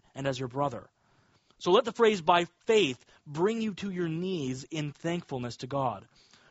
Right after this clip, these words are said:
Now we're gonna see next week exactly how this plays out in terms of leading us to worship. Um,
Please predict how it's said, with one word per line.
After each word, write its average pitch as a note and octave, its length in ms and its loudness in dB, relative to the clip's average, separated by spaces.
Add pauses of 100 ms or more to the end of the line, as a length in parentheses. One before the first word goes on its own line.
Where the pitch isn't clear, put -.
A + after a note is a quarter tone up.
(120)
Now D#3 120 4
we're E3+ 80 2
gonna F#3+ 160 4
see F#3 160 -4
next F3 360 2
week D3 220 0
exactly D#3 460 2
how D3+ 160 4
this C#3+ 160 -4
plays C#3+ 360 -2
out D3 260 6 (380)
in D3+ 120 -8
terms D#3+ 240 -2
of C3+ 160 -4
leading F#3 480 4
us E3+ 140 -2
to D3+ 100 -6
worship. C#3+ 500 -4 (480)
Um, B2+ 480 0